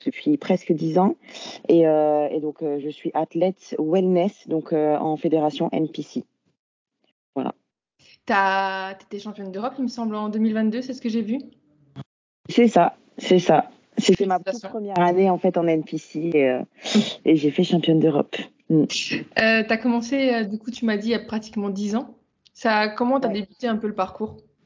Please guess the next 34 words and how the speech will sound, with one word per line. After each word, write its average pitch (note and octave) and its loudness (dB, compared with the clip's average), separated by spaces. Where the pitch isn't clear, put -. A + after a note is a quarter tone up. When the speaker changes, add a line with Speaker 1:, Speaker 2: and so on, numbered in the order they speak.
Speaker 1:
Alors, G3+ 4
en F#3+ -4
fait, A3+ -4
euh, F#3+ -2
enfin, F3 -4
c'est - -4
vrai G3 -2
que, F#3 2
bon, F#3 -4
ça F3 -8
fait F3 -6
pas G3 -2
dix F3+ -2
ans G#3 4
vraiment F#3 0
body, F3+ 2
mais F#3+ 6
plutôt, F3+ 0
ouais, F3 2
fitness. - -6
Donc, E3 0
euh, E3+ 4
en D#3+ 2
fait, G3 0
j'étais E3+ 2
une E3 2
personne D#3+ -4
quand E3+ 0
même D#3+ 2
assez D#3+ 0
ronde E3 4
au D#3 4
début, C#3+ 4
hein. C#3+ 0